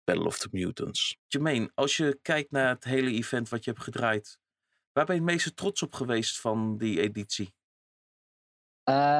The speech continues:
Speaker 2: waar ik het meest trots op ben geweest, toch, eh, de reacties van de gasten. Ik denk dat ik daar het meest trots op ben geweest.
Speaker 1: Mhm.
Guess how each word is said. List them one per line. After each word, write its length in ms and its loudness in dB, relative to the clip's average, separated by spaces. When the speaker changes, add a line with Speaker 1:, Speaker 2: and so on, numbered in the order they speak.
Speaker 2:
waar 220 4
ik 80 0
het 80 4
meest 260 4
trots 340 2
op 80 2
ben 160 4
geweest, 460 2
toch, 180 0
eh, 480 4
de 160 2
reacties 680 4
van 100 4
de 80 4
gasten. 540 2
Ik 140 -2
denk 200 2
dat 200 2
ik 100 4
daar 180 4
het 100 4
meest 320 4
trots 320 2
op 60 2
ben 160 4
geweest. 600 4
Speaker 1:
Mhm. 300 -2